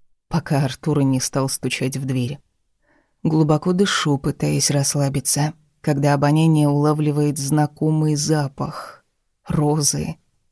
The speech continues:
Внутри пробегает леденящая дрожь.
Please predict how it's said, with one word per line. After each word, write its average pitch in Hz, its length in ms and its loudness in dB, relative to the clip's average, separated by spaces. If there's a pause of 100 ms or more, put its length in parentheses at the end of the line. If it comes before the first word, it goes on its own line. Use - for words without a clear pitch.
(420)
Внутри 160 500 2
пробегает 151 680 0
леденящая 147 840 0
дрожь. 147 560 -4